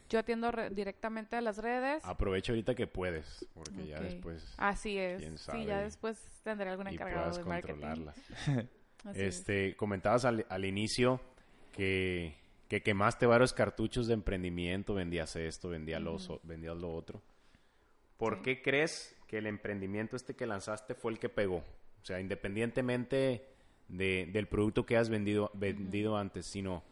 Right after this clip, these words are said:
Speaker 2: ¿qué crees que haya hecho conecte en ti este producto que, o, o, o esto que estás emprendiendo a comparación de los demás?
Speaker 1: Yo creo que hizo clic el momento en el que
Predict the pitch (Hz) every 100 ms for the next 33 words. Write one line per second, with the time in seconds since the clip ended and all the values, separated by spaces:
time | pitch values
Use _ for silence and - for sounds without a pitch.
0 | - - - - _ - 117 - 131 135
1 | 139 120 131 127 123 - - 107 107 -
2 | 123 113 120 139 - 104 - 110 104 101
3 | 98 117 110 95 85 _ - 98 95 87
4 | - 95 101 107 127 110 - 101 123 113
5 | 98 92 95 104 120 127 101 - 101 -
6 | 87 82 95 104 104 90 80 71 - -
7 | _ _ - 196 233 233 240 233 247 233
8 | 262 240 - 240 254 277 - - _ _
9 | _ _ - _ _ - 214 214 208 208
10 | 190 196 208 - 240 233 226 - 214 196
11 | 180 -